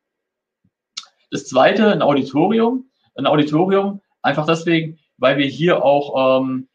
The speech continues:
immer verschiedene Redner haben. Wir haben verschiedene Menschen, die im Auditorium vortragen wollen. Äh, das heißt, auch hier müssen wir natürlich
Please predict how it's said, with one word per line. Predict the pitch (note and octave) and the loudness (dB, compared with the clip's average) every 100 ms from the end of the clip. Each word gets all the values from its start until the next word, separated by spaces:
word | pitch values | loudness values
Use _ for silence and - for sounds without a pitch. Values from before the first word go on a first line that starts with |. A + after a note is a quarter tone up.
| _ | _
immer | D3 D#3 - | 0 0 0
verschiedene | - D#3 D3 B2 A#2 | -4 -2 -2 -2 0
Redner | D3 E3 D#3+ D3 | 0 0 -2 2
haben. | C#3+ C#3+ | 2 0
Wir | B2+ | -4
haben | B2 | -10
verschiedene | C3 - D3 C3+ | -12 -8 -6 -6
Menschen, | B2 C3 C3 C3+ | -6 -6 -8 -10
die | C3+ | -8
im | C3 | -4
Auditorium | A2+ G#2+ - B2+ A#2+ | -4 -6 -10 -12 -10
vortragen | - D3+ - F3 E3 D#3+ D#3+ | 0 0 2 4 4 4 2
wollen. | D#3 D#3 D#3 _ _ _ | 2 2 -2 _ _ _
Äh, | - B2 B2 | 2 2 2
das | A#2+ | -2
heißt, | A#2 A#2+ | -4 -4
auch | - | 0
hier | D#3+ | 0
müssen | D#3+ D3+ C#3+ | 0 -4 -8
wir | C#3 | -8
natürlich | B2+ B2+ B2+ | -6 -8 -10